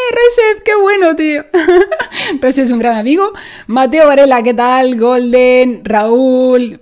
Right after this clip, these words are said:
Pérez Humorista, Garo, muchas gracias, Garo. Multiverso, Lucica, Damar, Mana-, eh, Manamba, Lalo y Simpson. Vale, pues aquí está. Ya somos...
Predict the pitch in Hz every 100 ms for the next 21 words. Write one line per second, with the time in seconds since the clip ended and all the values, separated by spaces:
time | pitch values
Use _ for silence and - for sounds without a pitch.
0 | _ - 240 226 233 214 208 269 269 -
1 | 254 247 247 240 214 269 262 247 247 240
2 | 262 269 220 214 208 226 226 220 220 -
3 | - - 233 247 170 220 240 302 - -
4 | 208 190 185 220 214 254 262 247 214 196
5 | 226 254 247 - 202 202 240 254 226 202
6 | 196 196 196 247 320 240 208 262 302 330
7 | 330 294 233 277 294 330 311 208 208 -
8 | 208 175 - 139 139 - - - - -
9 | _ 185 202 214 220 233 247 294 294 240
10 | 254 - 226 254 285 269 262 262